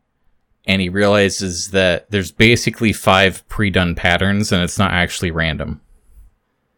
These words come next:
And he practices at home by, like, recording an episode and just, like, pausing it.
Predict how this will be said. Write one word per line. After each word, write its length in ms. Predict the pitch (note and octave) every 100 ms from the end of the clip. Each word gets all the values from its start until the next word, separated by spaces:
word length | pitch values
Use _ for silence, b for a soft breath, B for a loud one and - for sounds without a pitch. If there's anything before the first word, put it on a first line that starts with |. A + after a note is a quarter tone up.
| _ _ _ -
And 300 | G2 F#2 F2
he 120 | F#2
practices 680 | - G#2 G#2+ - G#2 G#2+ G2
at 80 | -
home 600 | C3 B2 G#2 F#2+ F2+ - - - _
by, 140 | G2+
like, 200 | G2+ F#2
recording 440 | F#2 F2 A2+ A2 G2+
an 60 | G#2
episode 500 | G#2+ - G#2+ F#2 F2
and 120 | F2
just, 160 | F2
like, 160 | F2+ E2+
pausing 420 | - F2+ F2 G#2
it. 200 | G#2+ A#2